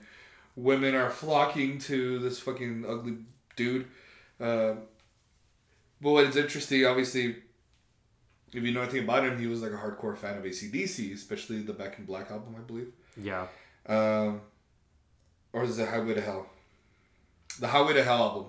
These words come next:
Speaker 1: I'm sorry. He was a huge fan of that album, and, you know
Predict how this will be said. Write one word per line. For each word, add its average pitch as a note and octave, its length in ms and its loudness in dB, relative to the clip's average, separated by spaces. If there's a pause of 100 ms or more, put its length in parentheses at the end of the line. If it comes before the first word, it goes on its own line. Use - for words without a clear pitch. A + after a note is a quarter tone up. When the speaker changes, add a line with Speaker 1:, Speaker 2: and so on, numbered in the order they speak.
(120)
Speaker 1:
I'm A2 80 -14
sorry. F#2 240 -8 (600)
He D3 120 -4
was C#3 120 4
a B2 60 6
huge B2 300 -2
fan A#2 320 -2
of G#2 100 -4
that G2 200 -2
album, F#2+ 520 -8
and, G2 520 -10
you G3+ 60 -8
know F#3+ 180 -12